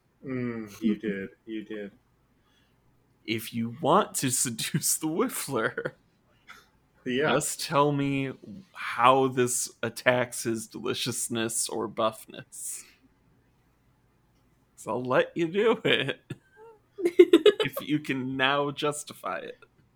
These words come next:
Speaker 1: Sam.
Speaker 2: Yes?
Speaker 1: So on the costume, there's a spinneret in the front.
Speaker 2: Okay, so you're
Speaker 1: And
Speaker 2: gonna, you're gonna blast
Speaker 1: some cotton candy out of it
Speaker 2: some ropes
Speaker 1: onto his body, yeah.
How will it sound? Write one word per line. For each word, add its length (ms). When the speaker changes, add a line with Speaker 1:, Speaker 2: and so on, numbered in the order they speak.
Speaker 1:
Sam. 480
Speaker 2:
Yes? 720
Speaker 1:
So 240
on 160
the 80
costume, 520
there's 260
a 40
spinneret 540
in 80
the 80
front. 360
Speaker 2:
Okay, 220
so 60
you're 100
Speaker 1:
And 80
Speaker 2:
gonna, 220
you're 220
gonna 340
blast 640
Speaker 1:
some 280
cotton 380
candy 500
out 240
of 100
it 280
Speaker 2:
some 260
ropes 460
Speaker 1:
onto 420
his 180
body, 480
yeah. 340